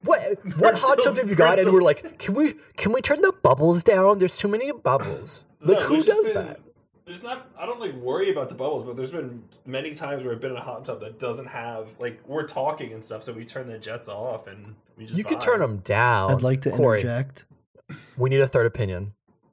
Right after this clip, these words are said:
Speaker 3: What separates the hot tub from a really hot bath if there are no bubbles?
Speaker 1: Thank you.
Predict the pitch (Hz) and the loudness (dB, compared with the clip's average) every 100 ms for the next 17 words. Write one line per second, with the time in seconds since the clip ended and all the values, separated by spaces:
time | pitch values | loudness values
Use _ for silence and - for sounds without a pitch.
0 | _ _ _ _ _ 131 120 127 135 135 | _ _ _ _ _ -10 -6 -2 -2 -4
1 | - - 135 131 131 127 127 127 - - | -6 -2 0 0 0 0 0 -4 -8 -10
2 | - - 120 127 123 - 123 123 135 123 | -8 -4 -2 -2 -4 -2 -2 -2 -4 -4
3 | 120 117 120 123 95 - 117 113 - 123 | -4 -4 -4 -4 -6 -6 -6 -6 -6 -10
4 | - 120 120 120 110 117 113 104 131 92 | -10 -8 -8 -10 -10 -6 -2 -2 -2 -4
5 | 95 | -6